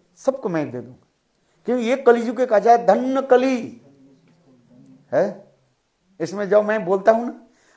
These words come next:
और हमारी कथा जब चले जाते हैं, वो क्या बोल-, इंस्ट-, इसमें देता है, क्या नाम,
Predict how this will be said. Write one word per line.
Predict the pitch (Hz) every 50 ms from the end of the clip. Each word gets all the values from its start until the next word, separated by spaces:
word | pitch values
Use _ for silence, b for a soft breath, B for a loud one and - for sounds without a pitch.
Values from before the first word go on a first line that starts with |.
| _ -
और | 151 165
हमारी | 175 185 208 214 208
कथा | 208 208 185 214
जब | 208 214 214 202 214
चले | 202 202 208 214
जाते | 214 214 208 208 208 208 208
हैं, | 214 247 302 - _ _ _ - - -
वो | 151 151 151
क्या | - - 180
बोल-, | 208 254 254 - 160
इंस्ट-, | 160 151 - _ _ _ _ _ - - _ _ -
इसमें | 151 143 156 170 160
देता | 147 143 135 120
है, | 127 117
क्या | - 156 160
नाम, | 180 226